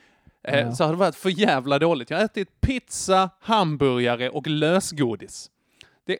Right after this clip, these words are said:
Speaker 1: allting man
Speaker 2: Alltså,
Speaker 1: tar i
Speaker 2: det,
Speaker 1: med händerna.
Speaker 2: har du ätit l-, lösgodis? Det, alltså folk som gör det nu tycker jag är sinnessjuka. Du
Speaker 1: Ja,
Speaker 2: vet
Speaker 1: d-,
Speaker 2: vad jag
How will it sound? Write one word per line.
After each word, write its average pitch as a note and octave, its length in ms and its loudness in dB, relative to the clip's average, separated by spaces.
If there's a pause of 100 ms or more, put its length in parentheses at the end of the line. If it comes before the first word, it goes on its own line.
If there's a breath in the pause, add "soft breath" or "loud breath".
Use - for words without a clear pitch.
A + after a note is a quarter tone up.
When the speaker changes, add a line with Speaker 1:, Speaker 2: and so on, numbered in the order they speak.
Speaker 1:
allting G#3+ 360 0
man D#3+ 100 4
Speaker 2:
Alltså, D#3 180 4
Speaker 1:
tar C3+ 100 8
i - 40 -4
Speaker 2:
det, D3+ 60 4
Speaker 1:
med C#3 140 2
händerna. D3+ 280 2
Speaker 2:
har - 60 0
du F3 80 2
ätit E3+ 300 -2
l-, C#3+ 140 -2 (240)
lösgodis? D3+ 760 2
Det, D3+ 240 -2
alltså D3+ 240 -2
folk E3 240 2
som E3 160 -2
gör C#3+ 200 4
det C#3 100 0
nu A#2+ 200 -2
tycker C3 280 -4
jag A#2+ 100 -2
är G#2 100 -8
sinnessjuka. - 960 -10
Du C3+ 100 -4
Speaker 1:
Ja, - 60 6
Speaker 2:
vet C3+ 140 4
Speaker 1:
d-, - 20 0
Speaker 2:
vad D3+ 80 6
jag F3+ 60 10